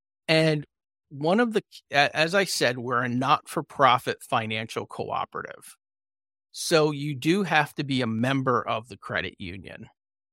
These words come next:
Now, back in the old days, it was local factory credit union,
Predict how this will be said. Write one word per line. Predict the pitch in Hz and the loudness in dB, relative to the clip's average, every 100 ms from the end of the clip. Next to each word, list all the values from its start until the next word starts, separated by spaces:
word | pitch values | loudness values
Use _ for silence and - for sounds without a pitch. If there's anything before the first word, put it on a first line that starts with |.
| _ _ | _ _
Now, | - 143 139 | 0 2 4
back | 123 143 160 - | 2 2 2 4
in | 160 | 4
the | 147 120 | 4 2
old | 135 143 135 | 0 0 0
days, | 123 104 98 101 - - _ _ _ _ | -2 -2 -4 -8 -10 -12 _ _ _ _
it | 135 - | -2 2
was | 135 127 123 120 - - - | 2 2 0 -4 -8 -12 -6
local | 131 151 156 143 | 0 2 2 -2
factory | - 131 131 - 127 123 120 | 2 2 2 -2 -8 -6 -8
credit | - 147 123 123 | -4 0 2 0
union, | 113 113 107 107 107 107 | -8 -10 -10 -10 -10 -12